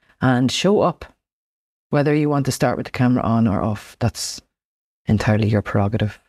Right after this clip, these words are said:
I'm gonna set it to the cameras being off probably when I open it.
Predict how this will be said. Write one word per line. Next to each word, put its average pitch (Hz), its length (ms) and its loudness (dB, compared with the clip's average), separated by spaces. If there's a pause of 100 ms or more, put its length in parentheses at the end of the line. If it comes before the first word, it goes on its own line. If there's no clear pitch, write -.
(600)
I'm 110 140 2
gonna 113 180 2
set 101 240 0
it 87 100 -2
to - 80 -10
the - 80 -4
cameras 92 600 -2 (720)
being 101 240 2
off 107 240 -2
probably 107 420 -2
when 104 140 0
I 104 80 2
open 113 260 -2
it. 151 180 -2